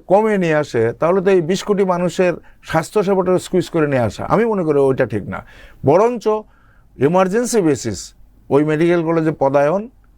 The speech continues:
বিল্ডিং তৈরি এবং তাদের ফ্যাসিলিটিস বাড়ানো, তাদের, আহ, বা, আহ, ডিসেকশন হল, ইকুইপমেন্ট ইত্যাদি প্রোভাইড করা খুব প্রয়োজন। একটা কয়টা সরকারি মেডিকেল কলেজ, একটা ডিস্ট্রিক্টে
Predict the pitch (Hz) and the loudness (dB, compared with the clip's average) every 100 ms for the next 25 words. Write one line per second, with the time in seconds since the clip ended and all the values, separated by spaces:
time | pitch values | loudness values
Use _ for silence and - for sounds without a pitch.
0 | _ _ - 104 135 143 156 139 139 143 | _ _ -10 -2 0 2 0 0 0 2
1 | 147 214 - _ - - - 117 127 135 | 0 -2 -6 _ -20 -14 -2 0 0 -2
2 | 127 127 120 135 127 139 135 147 123 123 | -2 -2 0 0 0 -2 0 -2 0 0
3 | 147 175 208 - _ - _ 110 113 135 | 0 -2 -6 -10 _ -20 _ -4 0 2
4 | 131 98 120 117 113 113 107 113 113 104 | 2 0 0 2 2 2 0 2 2 0
5 | 104 98 104 110 107 101 107 117 151 - | -2 -4 0 0 2 2 0 2 0 0
6 | 151 139 135 139 131 - - 110 160 156 | -2 0 2 2 0 -4 -6 -2 -2 -2
7 | 160 147 123 - 120 - 143 143 - 143 | -4 -4 -4 -6 -6 -2 -2 -2 0 2
8 | 180 202 - 147 156 - _ _ - 143 | 2 0 -4 -4 -4 -8 _ _ -4 -4
9 | 123 113 92 92 - - - - 202 208 | 0 -2 -2 -8 -12 -20 -10 -4 0 2
10 | 190 180 185 156 156 147 147 139 123 127 | 2 2 -2 -2 -6 -2 -2 0 0 0
11 | 120 123 139 170 147 156 - 196 190 190 | 2 2 2 -2 0 -2 -2 -6 -2 0
12 | 151 | 0